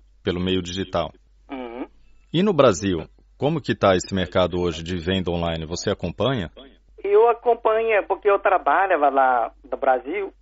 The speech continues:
Speaker 2: e pro e-commerce também, só infelizmente o problema de, de, de, de entrega, transporte, né?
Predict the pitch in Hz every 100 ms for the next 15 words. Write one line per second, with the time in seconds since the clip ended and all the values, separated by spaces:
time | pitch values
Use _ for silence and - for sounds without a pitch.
0 | _ _ - 147 143 - 147 156 - 156
1 | 147 139 143 - 175 175 147 143 143 -
2 | 165 180 190 202 196 170 156 160 - 165
3 | 165 143 151 165 160 160 - _ _ _
4 | 147 147 147 147 139 160 165 160 151 147
5 | 160 185 180 - - 143 131 - 123 135